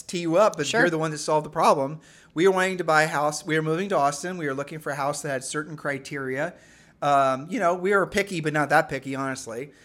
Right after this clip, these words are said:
Speaker 2: Yep.
Speaker 1: And, um, the agent we were working with was not looking in a broad enough area because he didn't know anything about the areas outside of his particular,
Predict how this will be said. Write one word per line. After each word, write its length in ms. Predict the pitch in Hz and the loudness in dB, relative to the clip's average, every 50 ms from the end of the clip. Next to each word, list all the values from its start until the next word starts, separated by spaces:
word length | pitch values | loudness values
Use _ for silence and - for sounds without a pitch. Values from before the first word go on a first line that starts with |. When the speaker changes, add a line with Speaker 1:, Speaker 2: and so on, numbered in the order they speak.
| - - - | -20 -20 -20
Speaker 2:
Yep. 140 | 180 175 180 185 | -18 -14 -8 -2
Speaker 1:
And, 500 | 156 156 156 156 156 156 156 156 156 - - | 0 2 2 2 2 2 0 -2 -6 -4 -2
um, 360 | 156 147 143 139 139 143 - - | 0 2 2 2 0 -2 -8 -14
the 380 | 143 123 156 160 156 160 156 160 | -4 0 2 4 4 4 2 2
agent 300 | 160 180 208 226 220 202 | 2 2 2 2 0 2
we 100 | 185 202 | 4 4
were 100 | 202 185 | 6 6
working 340 | 196 226 233 233 208 156 151 | 6 6 6 4 2 0 2
with 280 | 156 170 196 190 - - 160 | 2 2 2 0 -6 -14 -20
was 560 | 135 120 120 127 135 135 165 190 190 185 185 | -18 -18 -14 -6 -2 2 4 4 4 4 4
not 260 | 196 185 196 202 220 | 4 4 4 4 4
looking 420 | 202 226 220 214 190 185 185 190 190 | 2 0 0 -2 -4 -6 -8 -10 -10
in 240 | 180 160 151 160 160 | -8 -6 -6 -4 -4
a 160 | 160 160 156 | -4 -6 -2
broad 240 | 151 156 160 175 175 | 2 4 6 6 6
enough 220 | 170 170 160 175 | 4 2 0 0
area 500 | 190 202 202 180 160 151 151 165 160 160 - - - _ _ | 0 0 2 2 2 2 2 2 0 -4 -8 -20 -20 _ _
because 460 | - 156 165 165 175 175 175 165 165 - | -4 -4 -4 -2 0 0 0 0 -2 -4
he 240 | - - 196 233 | -4 -2 0 0
didn't 200 | 226 233 208 202 | 2 2 0 2
know 200 | 185 190 190 185 | 4 6 6 6
anything 360 | 185 180 185 180 - 190 175 160 | 6 4 2 0 -2 -2 -2 0
about 260 | 151 160 160 156 156 | 2 2 2 2 2
the 100 | 151 143 | 0 0
areas 260 | 156 156 151 147 143 | 2 2 2 2 0
outside 380 | 143 139 147 143 - 143 139 135 | 0 0 -2 -2 -2 -4 -4 -4
of 80 | 127 127 | -4 -6
his 200 | 143 139 - - | -6 -8 -8 -8
particular, 720 | - 151 147 - - 180 160 - 160 143 139 135 127 - | -10 -10 -10 -8 -8 -10 -8 -6 -4 -2 -2 -2 -4 -6